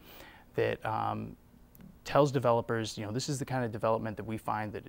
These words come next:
are appro-, appropriate for this area. This is the kind of development that is in-, inappropriate. We really wanna keep the quiet, neighborly atmosphere of our community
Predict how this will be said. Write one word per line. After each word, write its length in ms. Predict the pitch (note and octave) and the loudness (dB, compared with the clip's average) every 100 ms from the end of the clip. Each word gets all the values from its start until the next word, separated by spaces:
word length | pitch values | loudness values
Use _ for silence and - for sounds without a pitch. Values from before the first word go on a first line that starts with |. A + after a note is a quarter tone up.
| - | -12
are 140 | G#2 G#2 | -10 -4
appro-, 140 | B2 | -4
appropriate 460 | - B2+ C3 D3+ - | 0 2 2 0 -2
for 120 | D3 | -2
this 160 | C#3 | 0
area. 200 | C#3+ C#3 B2+ | 2 4 2
This 160 | G2+ | -2
is 100 | A2+ | -8
the 100 | A#2 | -6
kind 120 | B2 A#2+ | -4 -4
of 80 | |
development 440 | A2 A#2 A2+ G#2+ - | 0 0 0 -4 -6
that 140 | G#2 | -8
is 140 | G2+ - | -8 -6
in-, 120 | B2+ B2+ | -4 -2
inappropriate. 640 | C3+ C3 - B2 - A#2+ A2+ | -2 -2 0 0 2 0 0
We 120 | A2 | -2
really 180 | A#2 B2+ | 0 0
wanna 220 | A2+ A2+ | 0 -4
keep 320 | - - A#2 - - | -8 -6 -6 -8 -10
the 240 | G#2+ G2+ | -8 -8
quiet, 500 | - - B2 A#2+ A2+ | -10 2 4 4 2
neighborly 640 | A#2 A2+ A#2+ A2+ A2 G#2+ - - - - - | -4 -2 0 0 -2 -6 -10 -20 -20 -6 0
atmosphere 800 | A2+ A2+ - - G2+ G2+ G#2 - | 0 0 -6 -6 -2 -2 -4 -4
of 260 | A2+ A2+ - | 0 0 0
our 100 | A2 | -2
community 720 | - G#2+ G#2 G#2 G2+ G#2 | -4 -8 -8 -8 -8 -10